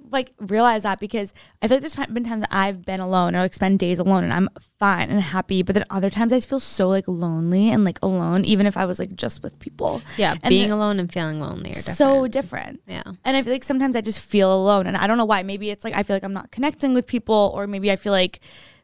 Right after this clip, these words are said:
Speaker 1: there's just, like, the other things in my life that are probably, like, going wrong, or, like, things that are agitating me that are affecting me that way, and I'm not even, like, fully aware of it. But I feel like that's probably what it is. It's not so much
Speaker 2: Yeah.
Speaker 1: the physical being alone. It's, like, feeling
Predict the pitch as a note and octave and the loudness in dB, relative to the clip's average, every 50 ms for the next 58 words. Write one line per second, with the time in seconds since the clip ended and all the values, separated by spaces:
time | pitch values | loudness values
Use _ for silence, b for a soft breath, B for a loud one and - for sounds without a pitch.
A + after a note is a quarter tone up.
0 | B _ - B3 A3+ G3 A3 G3+ - G3+ F#3+ - - _ _ - - - - A3+ | B _ 0 2 2 2 2 2 2 0 -2 -2 -8 _ _ -20 -4 0 2 2
1 | A3 A3 A3+ A3+ A#3 - - - _ - A#3 G#3+ A#3 A3+ G#3 A#3 A3 A3 G3+ F#3+ | 2 2 0 -2 -2 -4 -8 -18 _ -6 -4 -2 -2 0 0 0 0 0 0 -2
2 | F#3 F#3+ G3+ G#3 - G#3+ G3 G3 F#3+ G3 G3 G3+ F#3+ F#3+ G3 F#3+ G#3 G3 G3 G3 | -4 -4 -4 -4 -4 -4 -4 -2 0 2 2 4 4 4 2 2 0 0 2 2
3 | F#3+ F#3 F#3 F3+ F3+ F3 F3 F#3 - F#3 F#3+ F3+ F3+ - - G3 F#3+ F3 F#3+ F#3 | 0 0 2 2 2 0 0 0 0 2 2 0 -2 -2 -2 -2 -2 -2 -4 -6
4 | - - F3 F3+ F3+ F#3 - A#3+ A3 A3+ A3 A3 A3 G#3+ G3+ F#3+ F#3 F3 - - | -6 -6 -6 -6 -8 -6 -4 -2 -2 0 2 2 2 2 2 0 -2 -4 -6 -10
5 | F#3 F3 - - B3+ B3+ C4 C#4 C#4+ C4+ - C4+ C#4 C4+ B3+ A3 G#3 G3 F#3 - | -12 -12 -6 0 2 4 4 6 4 4 2 -2 -4 -4 -4 -4 -4 -4 -6 -6
6 | F#3+ F3+ F#3 F#3 - - _ _ - F3+ F3+ F3+ F#3 F#3 F#3 F#3 F3+ E3+ E3+ F3 | -8 -8 -10 -12 -14 -18 _ _ -6 -4 -2 -2 -2 -2 0 0 0 0 0 0
7 | F#3+ G3+ B3 C#4 E4 F4+ - B B B B B B B B B B B B B | 2 4 4 4 4 4 2 B B B B B B B B B B B B B
8 | - F#3 - C4 A#3+ A3 - - _ _ - A3+ A#3 - G#3+ G#3+ G#3+ G#3 G#3+ - | -20 -2 0 0 0 0 -2 -6 _ _ -4 -4 -2 0 0 0 0 -2 -4 -4
9 | - A#3 G#3 G3+ A3+ G#3+ F#3 F#3 F#3 F#3 F3 F#3 - - - G#3+ - - - G3 | -4 -2 0 0 0 0 0 -2 -2 -2 -4 -4 -6 -6 -8 -10 -8 -6 -6 -6
10 | - - G#3 G3 G3 - - - G#3 G3 F#3 F#3 F#3 F#3 F#3 F3+ - F#3 F3 E3+ | -2 0 2 2 2 0 -2 -4 -4 -4 -6 -8 -10 -12 -14 -12 -12 -12 -8 -6
11 | F3 F3+ - - F3+ F#3 F#3 G3+ G3+ G#3 G#3+ A3+ A3 A3 G#3+ G#3+ G#3 G3 G3 - | -6 -6 -2 -2 -2 0 0 0 0 2 2 2 2 4 4 2 2 0 -2 -6
12 | E3 D#3+ - _ - - _ _ _ _ _ _ _ _ _ _ F#3+ F#3 F3+ F3+ | -8 -10 -10 _ -20 -20 _ _ _ _ _ _ _ _ _ _ -6 -2 -2 0
13 | F3+ F#3 F#3 G3 G3+ G#3+ | 0 0 0 -2 -4 -4